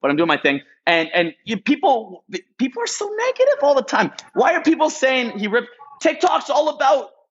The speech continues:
everyone's encouraging each other. Everyone's taking idea. Why are people saying that? What's the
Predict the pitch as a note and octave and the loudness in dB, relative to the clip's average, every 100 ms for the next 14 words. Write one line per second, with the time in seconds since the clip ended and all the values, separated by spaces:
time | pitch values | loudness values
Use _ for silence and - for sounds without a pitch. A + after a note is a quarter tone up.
0 | _ _ A#3+ B3 C4 G#3 A#3+ - A#3+ A#3 | _ _ -4 -2 -6 -6 -10 0 0 0
1 | B3 A3+ B3+ A3 A3 A3 A3+ - A3+ A#3+ | -6 -6 -2 -2 -2 -4 -6 -4 -4 -4
2 | A#3 G#3 - _ G3+ E4+ A#4+ B4+ B4 G#4+ | -10 -12 -16 _ 0 2 2 2 0 -2
3 | A4+ - A#4 C#5 A4+ - E3+ B3+ - | -2 -2 -4 -2 -2 -2 0 -2 -2